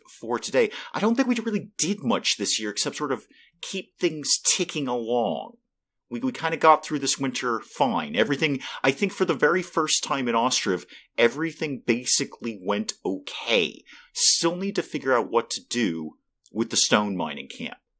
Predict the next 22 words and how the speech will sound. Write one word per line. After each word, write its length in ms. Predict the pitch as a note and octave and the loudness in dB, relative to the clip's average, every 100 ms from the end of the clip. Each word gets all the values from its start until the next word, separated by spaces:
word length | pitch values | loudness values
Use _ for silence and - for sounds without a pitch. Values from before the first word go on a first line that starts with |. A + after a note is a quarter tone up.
| _ - | _ -2
and 180 | G2+ F2 | 0 0
the 60 | |
carts 680 | - - E3 A#2 - - - - | -4 0 6 6 4 0 0 -2
in 160 | G2+ | -6
particular, 720 | - F#2+ - - G2+ F#3+ D2+ - | -6 -8 -8 -8 -6 -6 -8 0
but 200 | G#2 - - - - | 2 2 -6 -20 0
hopefully 400 | F3+ - F3 E3+ | 0 0 -4 0
someone's 360 | - D3 B2 A2+ | 2 2 2 4
going 180 | A#2+ | 4
to 80 | G2+ | 4
chime 320 | - A#2+ A2+ | 4 4 4
in 100 | G#2 | 2
on 120 | G2 F2+ | 0 -2
the 80 | |
comments 420 | - G#2 F2+ E2 F2+ | 4 4 4 0 -4
and 140 | D#2+ | -2
tell 180 | G2+ F2 | -2 -2
me 120 | E2 | -4
how 180 | F2+ E2 | -4 -4
to 100 | D#2 | -8
do 220 | - F#2+ | -10 -6
that. 200 | E2 E2 | -6 -6